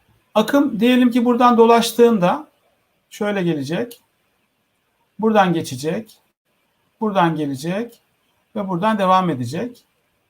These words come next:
Neden? Çünkü bu diyottan ve bu diyottan geçmeyecek. Ama Alternatif akım bir de aynı zamanda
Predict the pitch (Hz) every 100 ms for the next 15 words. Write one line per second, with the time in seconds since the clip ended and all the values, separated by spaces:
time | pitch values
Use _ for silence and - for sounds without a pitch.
0 | _ _ _ _ _ 202 233 175 180 269
1 | - _ _ _ _ _ _ _ _ _
2 | _ _ _ _ - 269 254 226 262 269
3 | _ _ 196 165 208 285 285 - _ _
4 | _ _ _ - 185 170 - 214 277 240
5 | 226 233 214 190 185 269 247 247 233 185
6 | 160 165 214 240 269 - _ _ - 208
7 | 214 254 247 - 262 262 254 233 247 233
8 | 214 240 226 240 240 240 254 247